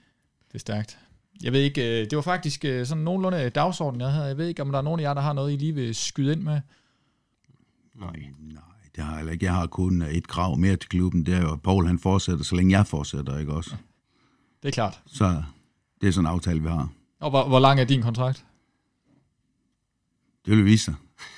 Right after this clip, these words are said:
Speaker 3: Det er jo løbende, ikke også?
Speaker 1: <laughs> Paul, hvor lang, Paul, hvor lang er din kontrakt så?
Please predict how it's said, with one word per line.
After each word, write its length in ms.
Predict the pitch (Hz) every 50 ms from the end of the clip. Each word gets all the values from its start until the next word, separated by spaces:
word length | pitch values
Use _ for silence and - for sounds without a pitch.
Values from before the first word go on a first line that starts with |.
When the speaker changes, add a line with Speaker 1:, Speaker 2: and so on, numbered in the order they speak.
| - -
Speaker 3:
Det 80 | 101
er 40 | 110
jo 60 | 104
løbende, 360 | 98 107 120 123 110 104 95 95
ikke 100 | 92 98
også? 200 | 101 98 - 104
Speaker 1:
<laughs> 680 | 95 98 98 90 - 151 - - - - 190 - - -
Paul, 180 | 147 147 156
hvor 100 | 156 214
lang, 240 | 151 156 233 - -
Paul, 260 | 190 190 156 151 156
hvor 100 | 156 147
lang 180 | 160 160 160 151
er 80 | 147
din 220 | 139 143 175 180 156
kontrakt 380 | 123 117 113 - 120 120 117
så? 140 | - 117 110